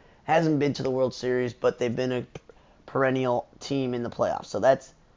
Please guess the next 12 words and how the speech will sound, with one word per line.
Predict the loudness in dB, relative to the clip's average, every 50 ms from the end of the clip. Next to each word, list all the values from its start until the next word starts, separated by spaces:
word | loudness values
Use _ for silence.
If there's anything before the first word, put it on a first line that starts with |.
| _ -20 _ _ 2
that's, | 2 2 4
that's | 2 2 2 2 2
good | 2 0 2 2
there. | 0 0 0 -2 -6 -12 -18 -20 -20 _ -20 _ _ _ -20 -20 _ _ -20 -20 _ _ _
What | -10 -10 -8 -6
I'm | -2 0 0 0 0 -2
thinking | -4 -4 -4 -4 -4 -6 -6 -4 -4
is | -4 -6 -6 -6 -6
more | -6 -4 -2 0 0 0 -2 -2 -4 -6 -10 _ _ 0
of | 2 2 4 2 0 -2 -6 -10 -14 -18 _ _ _ _ _ _ _ _ _ _ -20 -20 -20 _ _ -20 _ _ -20 -20 -20 -20 _ _ _ _ _ _ _ _ _ _ _ -10
the | -10
Phillies | -10 -2 2 4 4 4 4 2 0 -2 -6 -8 -14